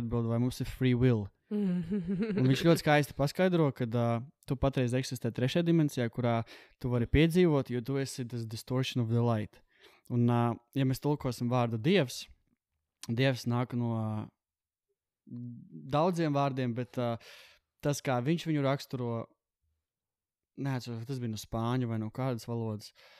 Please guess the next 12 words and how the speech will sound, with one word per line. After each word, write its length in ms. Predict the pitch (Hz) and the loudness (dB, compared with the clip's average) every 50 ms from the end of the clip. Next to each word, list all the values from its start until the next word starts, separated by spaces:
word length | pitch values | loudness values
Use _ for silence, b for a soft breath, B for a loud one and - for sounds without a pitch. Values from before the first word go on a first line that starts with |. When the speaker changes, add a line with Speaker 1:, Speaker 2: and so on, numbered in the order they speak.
| b b b b b _ - | b b b b b _ -10
Speaker 1:
Ā, 580 | 113 113 110 110 107 107 110 107 107 107 110 - _ _ _ _ _ _ _ _ _ _ _ _ _ _ _ _ _ _ - | -6 -4 -4 -2 -2 -2 -4 -4 -4 -4 -6 -8 _ _ _ _ _ _ _ _ _ _ _ _ _ _ _ _ _ _ -10
ā, 100 | 127 117 113 113 - - _ _ _ _ _ _ _ - 117 | -8 -8 -6 -8 -10 -12 _ _ _ _ _ _ _ -10 -6
real 160 | 127 123 120 110 | -4 -4 -4 -4
word 240 | 117 113 113 117 113 | -4 -4 -4 -4 -2
origination, 840 | 113 113 117 110 117 113 113 123 143 151 - - 202 202 214 214 196 - - 123 | -2 -2 -2 0 0 0 2 2 0 0 -2 -2 -2 -2 0 -2 -2 -4 -6 -4
God. 340 | 117 123 117 110 110 107 - - - | 0 0 0 0 0 -4 -8 -6 -2
In 120 | 143 139 123 | 0 0 0
Spanish, 600 | - - - 143 156 175 190 190 170 - - - - | 0 0 2 4 4 4 4 4 2 0 -4 -6 -6
it's 200 | - 131 113 110 | -4 -4 -4 -4
Dios, 560 | 107 110 131 147 170 185 180 175 160 - - 127 | -4 0 2 4 4 6 4 4 2 -2 -4 -4
jeb 220 | 127 127 113 110 | -4 -2 -2 0
Dios, 680 | 110 127 131 131 131 120 113 107 101 - - - - | 2 2 4 4 4 4 2 0 -4 -6 -10 -12 -14